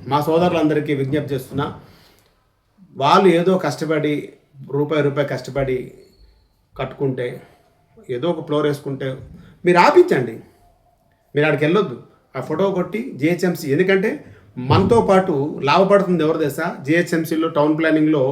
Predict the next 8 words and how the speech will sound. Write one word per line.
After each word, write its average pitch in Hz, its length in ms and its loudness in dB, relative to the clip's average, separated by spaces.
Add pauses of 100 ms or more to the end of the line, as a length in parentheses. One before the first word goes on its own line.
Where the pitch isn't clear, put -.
(440)
చైన్ 165 180 6
మ్యాన్లు, 120 300 -2 (1080)
టీపీలు, 170 400 4 (760)
వాళ్ళు 165 320 6
ఫ్లోర్కి 202 340 8
ఇంత 196 140 6
డబ్బులు 190 360 4
తీసుకోకుండా 185 520 2